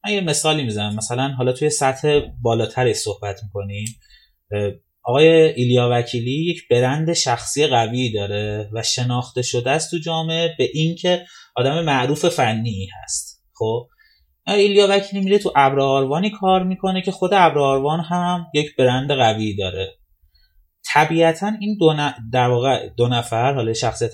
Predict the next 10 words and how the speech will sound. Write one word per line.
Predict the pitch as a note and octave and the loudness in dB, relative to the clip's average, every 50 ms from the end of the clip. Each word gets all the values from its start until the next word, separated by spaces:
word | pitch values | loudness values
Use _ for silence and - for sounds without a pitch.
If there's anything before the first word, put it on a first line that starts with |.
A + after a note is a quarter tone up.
| A#2 A2 A#2 | -6 -6 -6
حقیقی | A2+ A2 A#2 A2+ A2 A#2+ A#2 | -4 -4 -4 -4 -4 -4 -4
و | A2+ | -2
حقوقی، | A2+ A#2+ A#2 A#2+ A#2 A#2 D3 F3 F#3 - | -2 0 0 0 -2 -2 -4 -4 -2 -2
به | D#3 | -2
همدیگه | D#3 - D#3 D3 D3+ C#3+ C#3 C#3+ F3 | -2 0 -2 -2 -2 -4 -2 -2 0
دارن | F#3+ F#3 E3+ E3+ F3+ F#3+ F#3+ E3 | 0 0 0 0 0 -2 -2 0
وام | D#3 E3+ E3+ E3+ D#3+ C3+ | 4 4 4 4 4 2
می‌دن | A2+ G#2 G#2+ G#2 G2+ G2+ | 2 2 2 0 0 -4
از | G2+ G2 - - _ _ _ - - - - - | -6 -8 -10 -12 _ _ _ -20 -20 -10 -6 -4
برندشون. | G#2+ G#2 G2+ G2+ G#2 G2 F#2+ - - - | -2 -2 -2 -4 -4 -6 -6 -6 -6 -10